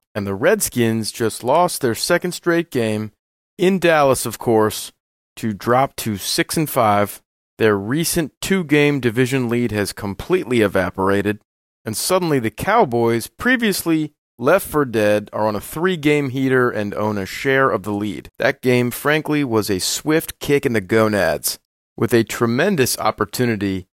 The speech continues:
on primetime television with the entire nation watching. The Redskins basically decided not to put the division on ice, but instead to throw the whole thing back into chaos.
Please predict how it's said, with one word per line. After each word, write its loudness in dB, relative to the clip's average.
on -2
primetime 0
television -2
with 0
the -4
entire 2
nation -4
watching. 0
The -8
Redskins 0
basically 0
decided 0
not 0
to -8
put 0
the -6
division -2
on 0
ice, 0
but 4
instead 0
to -6
throw 2
the -2
whole 2
thing -2
back 0
into -4
chaos. 0